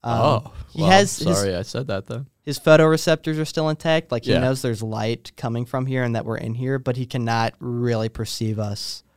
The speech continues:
Speaker 2: Uh, so
Speaker 1: Um,
Speaker 2: we, if we turned off all the lights.
Speaker 1: He would go away, yeah. Over the weekend, I got, like, really heated about this, and I think writing it out <laughs> helped me get out some of that anger.
Speaker 2: Yeah.
Speaker 1: So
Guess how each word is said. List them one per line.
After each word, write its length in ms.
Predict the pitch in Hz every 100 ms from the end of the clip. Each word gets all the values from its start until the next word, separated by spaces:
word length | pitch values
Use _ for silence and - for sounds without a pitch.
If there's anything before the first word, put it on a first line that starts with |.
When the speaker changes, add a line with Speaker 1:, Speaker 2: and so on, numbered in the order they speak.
| -
Speaker 2:
Uh, 340 | 110 104 95 -
so 200 | - 98
Speaker 1:
Um, 140 | 104
Speaker 2:
we, 140 | 101
if 300 | 98 107 -
we 340 | 101 104 104 107 _ _ _ _ _ _ _ _ _
turned 280 | - 113 110
off 240 | 104 98 101
all 140 | 98
the 100 | 90
lights. 580 | 92 95 92 - - - _ _
Speaker 1:
He 140 | -
would 140 | 151 131
go 140 | 127 113
away, 300 | 110 107 107
yeah. 280 | 110 107 107 _ _ _ - - _ 170
Over 220 | 202 202
the 80 | 131
weekend, 280 | 147 160
I 60 | 131
got, 160 | 135 147
like, 160 | 123
really 320 | 131 131 143
heated 320 | 131 123 123 139
about 320 | 139 143 143
this, 180 | 151 143
and 80 |
I 60 | 117
think 220 | 117 160
writing 380 | 113 117 131 135
it 100 | 123
out 320 | 113 127 127 -
<laughs> 60 |
helped 240 | 143 147 151
me 80 |
get 240 | 139 151 131
out 220 | 131 131
some 100 | 143
of 40 | 131
that 160 | 120
anger. 500 | - 104 117 127 131 127 -
Speaker 2:
Yeah. 260 | - - 139
Speaker 1:
So 480 | - 139 120 113